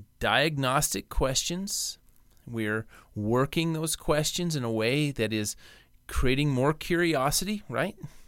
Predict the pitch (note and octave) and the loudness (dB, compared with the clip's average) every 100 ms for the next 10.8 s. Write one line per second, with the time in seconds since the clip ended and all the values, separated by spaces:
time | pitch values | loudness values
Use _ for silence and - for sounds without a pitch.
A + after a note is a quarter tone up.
0 | - - G#2 A#2 - B2 C#3 - D3 D3+ | -16 -6 -4 -4 -4 -2 -2 -2 -2 0
1 | D3+ E3 F3+ A#2 C3 D3+ A2+ G#2+ - - | 0 -2 -2 -4 -2 -2 -4 -6 -10 -20
2 | - B2+ D3+ D3 D#3 - D#3+ D#3 C#3+ D3+ | -6 -2 0 0 -2 -2 0 2 2 0
3 | - E3+ A#2+ G#2 - G#2+ A#2+ D3 C#3+ D3+ | -2 -4 -2 -2 0 2 2 0 -2 -2
4 | D3+ - - - C#3 D#3 E3+ E3 E3 D#3+ | -4 -16 -20 -6 -2 0 0 -2 2 2
5 | D#3 D#3 - D3 D3+ E3 E3+ - - - | 2 0 -2 0 -2 -2 -6 -12 -20 -20
6 | - - - - C3 C3 B2+ A2 F#2 A#2 | -20 -20 -20 -8 -4 -4 0 -2 0 0
7 | B2+ D3 D#3 D3+ - - A#2+ - - C#3 | 2 2 0 -2 -12 -8 -8 0 2 4
8 | C3+ E3+ G3 - - - G2+ G2 G2+ G2+ | 4 2 2 -6 -20 -16 -12 -12 -10 -2
9 | A2 A#2+ C#3 D3 - - C3 A#2 G2+ G2+ | 0 0 -2 -6 -2 0 0 0 0 0
10 | A2+ D3+ F3 F3 F3+ F3 F3 G3 | 2 4 4 2 0 0 -2 -2